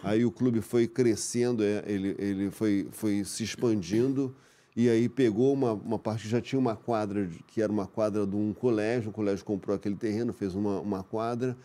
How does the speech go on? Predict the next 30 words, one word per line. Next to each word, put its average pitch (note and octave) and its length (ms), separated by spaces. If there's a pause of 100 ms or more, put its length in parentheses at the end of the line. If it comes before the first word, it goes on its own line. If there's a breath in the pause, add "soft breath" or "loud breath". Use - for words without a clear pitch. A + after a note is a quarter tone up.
(440 soft breath)
o A2 500
clube B2+ 240
comprou A#2 380
aquilo A2+ 320
tudo B2+ 580
e C3 60
foi A#2+ 200
expandindo, A2+ 520
depois G#2+ 300
virou G#2+ 180
piscina A#2 480
e - 20
tudo A#2+ 220
mais. F2 380 (320 soft breath)
Mas G#2+ 180
eu A#2 60
peguei A#2 260
no C#3 80
tempo D#3 260
que, F#3+ 240
sabe, C3+ 280
dava D3 200
pra D3+ 260
ver B2+ 260
da A#2 260
minha A#2+ 300
rua, C3 260
dava C#3+ 220
pra C#3+ 220
ver A#2 300